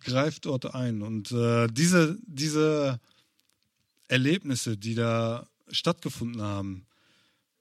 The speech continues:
sag mal, Georg Müller hat die Bibel immer gelesen, immer gelesen, von vorn bis hinten. Ist er hinten angekommen, wieder vorne angefangen.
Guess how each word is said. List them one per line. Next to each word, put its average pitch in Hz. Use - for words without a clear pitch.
sag 117
mal, 117
Georg 151
Müller 165
hat -
die 143
Bibel 160
immer 170
gelesen, 127
immer 147
gelesen, 117
von 120
vorn 139
bis 131
hinten. 113
Ist 135
er 139
hinten 135
angekommen, 139
wieder 123
vorne 127
angefangen. 104